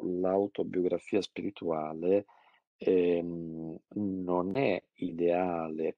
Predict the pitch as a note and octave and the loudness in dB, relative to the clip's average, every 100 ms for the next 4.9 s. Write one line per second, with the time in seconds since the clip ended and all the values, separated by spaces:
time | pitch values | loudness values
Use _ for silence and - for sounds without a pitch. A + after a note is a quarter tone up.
0 | - E2+ - - - D#2 F2+ F2+ F2 D#2+ | -2 -4 -2 -6 -6 -6 -4 0 0 -2
1 | C#2+ - F2+ F2+ F2 E2 D#2+ - E2+ D#2+ | -4 -4 0 0 -2 -6 -8 -8 -8 -8
2 | D#2+ - - D#2 D2+ D2+ - G2 D2 - | -10 -14 -12 -12 -14 -10 0 0 0 -8
3 | - D#2 - - F2 D2 D2 D2+ F2+ F#2+ | -12 -12 -12 -8 -6 -4 -6 -8 -6 -8
4 | _ _ - _ _ - F#2 F2+ F#2 | _ _ -20 _ _ 2 6 6 4